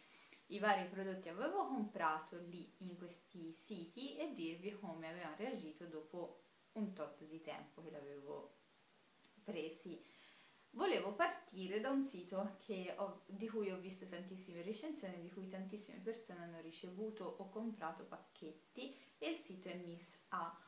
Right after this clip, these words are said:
Ho deciso di iniziare dai prodotti di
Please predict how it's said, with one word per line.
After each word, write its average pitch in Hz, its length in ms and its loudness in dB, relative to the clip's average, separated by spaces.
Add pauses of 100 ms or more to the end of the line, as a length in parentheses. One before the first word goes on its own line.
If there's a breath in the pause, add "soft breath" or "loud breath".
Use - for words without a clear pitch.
(180 loud breath)
Ho 233 60 4
deciso 233 440 -2
di 180 140 -4
iniziare 170 600 0
dai 180 160 -2
prodotti 185 680 -2
di 160 240 -6